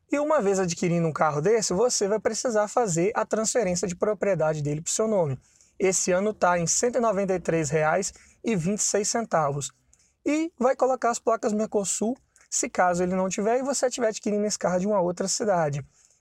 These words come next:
Em média, aqui na minha região, tá duzentos e cinquenta reais. Então, já no ato da compra, considerando tabela Fipe, você vai pagar nesse carro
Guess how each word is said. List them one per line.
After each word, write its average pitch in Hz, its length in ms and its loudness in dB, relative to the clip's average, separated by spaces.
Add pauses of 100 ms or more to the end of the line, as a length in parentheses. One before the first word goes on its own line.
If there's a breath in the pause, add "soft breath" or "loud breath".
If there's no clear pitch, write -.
Em 214 120 0
média, 185 320 2
aqui 185 100 -2
na 185 120 0
minha 185 120 0
região, 196 380 0
tá 240 100 2
duzentos 202 300 -2
e - 40 -4
cinquenta 208 280 -2
reais. 160 360 0 (520 soft breath)
Então, 247 220 2
já 247 120 0
no 247 140 2
ato 269 180 0
da 254 140 2
compra, 190 400 -2
considerando 220 720 0
tabela 180 380 0
Fipe, - 480 -4
você 196 260 2
vai 220 140 2
pagar 170 320 2
nesse 151 240 -2
carro 156 420 0